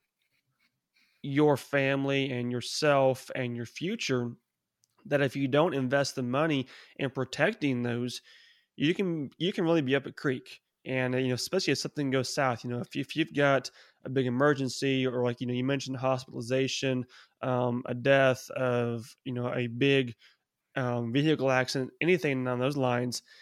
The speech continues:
all of a sudden you're at a high level of risk that you may not be prepared for. And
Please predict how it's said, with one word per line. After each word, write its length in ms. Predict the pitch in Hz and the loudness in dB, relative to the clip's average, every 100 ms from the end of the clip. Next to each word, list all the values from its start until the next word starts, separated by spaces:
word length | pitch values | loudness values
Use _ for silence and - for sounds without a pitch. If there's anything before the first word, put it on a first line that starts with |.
| - _ _ | -20 _ _
all 140 | 143 185 | 4 4
of 40 | |
a 40 | |
sudden 540 | 165 165 151 143 135 131 | 4 8 8 8 4 -2
you're 380 | - 135 160 165 | -4 -2 0 4
at 120 | 151 | 6
a 120 | 131 127 | 6 4
high 260 | - 139 | 2 2
level 400 | 131 127 123 123 | 4 0 -2 -4
of 80 | 117 | -6
risk 520 | 117 127 135 123 - - _ _ _ | -2 0 0 0 -6 -12 _ _ _
that 80 | - | -6
you 80 | 131 | -4
may 80 | 127 | -2
not 120 | 123 | -4
be 100 | 127 | -8
prepared 440 | - - 139 156 | -12 -4 0 2
for. 340 | 127 - - 139 - - - - _ - | 0 -6 -6 -8 -14 -20 -20 -20 _ -2
And 580 | 143 139 139 135 131 | 0 2 2 2 -2